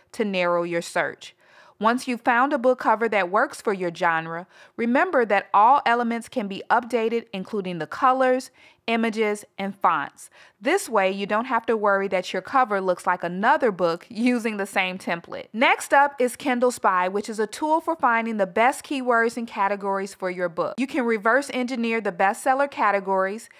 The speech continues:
see how many books you need to sell in twenty-four hours to rank number one, which I feel is super powerful for newly launching a book. But you can also discover the popular trends and keywords in any book category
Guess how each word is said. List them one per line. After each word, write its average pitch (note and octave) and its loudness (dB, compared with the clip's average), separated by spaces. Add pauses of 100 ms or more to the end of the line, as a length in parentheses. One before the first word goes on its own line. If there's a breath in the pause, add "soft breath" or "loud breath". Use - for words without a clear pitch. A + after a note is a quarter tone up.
(140 loud breath)
see C#4+ -4
how D4+ 0
many C4+ 0
books A#3+ 0
you B3+ -6
need A#3+ -2
to B3+ -2
sell A3+ 2
in A3 -6
twenty-four A#3 -2
hours G#3+ 2
to B3 -4
rank G#3 -2
number G#3+ -2
one, F3 -2 (280 loud breath)
which A#3+ 0 (100)
I D4+ 4
feel B3 0
is G#3 -4
super F#4 0
powerful A#3 0
for G3 -2
newly A#3+ -4
launching G3+ -4
a G3 -4
book. F3+ -4 (320 loud breath)
But A#3 0
you D4+ -4
can C#4+ -4
also C#4+ 4
discover G#3+ 0
the G3 0
popular G3+ 2
trends B3+ -2 (120)
and C#4+ -4
keywords A3 0
in F#3 -8
any A#3 -4
book A#3+ 2
category F#3+ 0